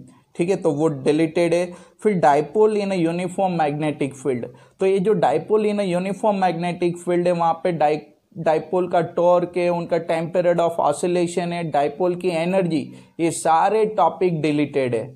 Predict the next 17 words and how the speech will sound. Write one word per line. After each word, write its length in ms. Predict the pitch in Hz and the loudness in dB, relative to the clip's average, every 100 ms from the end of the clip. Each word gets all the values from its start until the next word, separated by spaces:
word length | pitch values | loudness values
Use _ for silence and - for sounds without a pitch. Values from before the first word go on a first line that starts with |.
| - - | -8 -2
ठीक 160 | 175 | 0
है। 80 | 208 220 - _ | 0 -4 -14 _
क्लियर? 260 | 160 185 214 | 0 2 2
वो 160 | 190 160 | 0 0
पूरा 220 | 180 180 180 | 2 2 2
पोर्शन 380 | 175 170 185 170 | 0 0 0 0
डिलीटेड 480 | 156 147 143 139 120 | 0 0 0 -2 -2
है, 140 | 113 - - _ - | -6 -10 -20 _ -4
क्लियर? 380 | 151 170 180 - - _ | 0 2 0 -4 -20 _
फिर 180 | - 220 | 0 2
देखो, 280 | 214 214 175 | 2 4 2
magnetic 640 | 160 160 160 190 208 233 202 | 2 0 0 -2 0 -2 -2
properties 640 | 175 160 - 202 202 208 185 | 0 2 2 0 2 2 4
of 180 | 196 190 | 2 2
material, 600 | 156 156 196 170 139 147 170 - _ | -2 0 0 2 2 0 -4 -12 _
तो 60 | 190 | -4
magnetic 600 | 175 160 156 185 214 226 | -2 -2 -2 -4 -4 -6